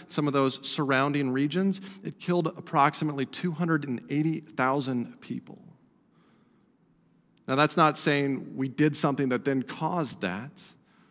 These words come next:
outside of that initial break, that we are at odds. More recently, in two thousand ten, there was an earthquake in Haiti that killed as many as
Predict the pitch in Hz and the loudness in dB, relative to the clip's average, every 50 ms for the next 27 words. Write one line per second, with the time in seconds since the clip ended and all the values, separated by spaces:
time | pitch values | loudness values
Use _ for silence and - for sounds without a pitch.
0 | _ _ _ _ _ _ - 120 120 120 - - 135 123 127 127 123 117 127 123 | _ _ _ _ _ _ -8 -6 -6 -4 -2 0 2 2 2 2 0 0 0 0
1 | 123 - - 113 117 127 135 131 - 139 123 117 107 92 - 135 135 139 110 - | 0 0 -2 -2 0 0 0 -2 -2 -2 -2 -2 -2 -4 -4 -4 -2 -2 -2 -4
2 | 92 - - 127 147 160 165 165 123 127 120 - 120 117 117 117 - - 120 127 | -6 -4 -2 -2 0 0 0 0 2 2 2 2 0 -2 -4 -4 -6 -8 -8 -8
3 | 85 - 76 - - - - - - - - - _ _ _ _ _ _ _ _ | -6 -8 -8 -10 -12 -14 -16 -16 -16 -18 -18 -20 _ _ _ _ _ _ _ _
4 | _ _ _ _ _ _ _ _ _ _ - 131 143 143 139 139 151 156 151 - | _ _ _ _ _ _ _ _ _ _ -2 0 2 4 4 6 6 6 4 4
5 | - 175 185 180 165 131 123 - 185 175 156 175 165 156 151 135 151 147 131 - | 2 2 4 4 4 4 4 4 4 4 6 8 8 8 8 6 4 2 2 0
6 | - 147 151 170 196 175 143 135 135 135 139 135 - - 127 127 127 123 - - | 0 0 2 2 2 2 2 4 2 2 2 0 -2 -4 -4 -4 -6 -8 -12 -18
7 | - - - 170 180 175 170 - - - 185 190 190 185 - - 135 135 123 - | -6 0 2 2 4 2 0 -4 -4 0 2 2 2 2 0 -2 -4 -4 -4 -2
8 | - 151 147 160 165 190 208 214 196 - - - - - - 135 - - - 175 | 0 2 2 2 2 2 0 0 -2 -4 -8 -12 -10 -6 -6 -6 -6 -2 0 2
9 | 156 156 170 165 - 131 127 139 147 151 165 165 160 - 135 135 123 - | 2 4 2 0 -2 -4 -4 -2 0 2 2 0 0 0 -2 -2 -4 -4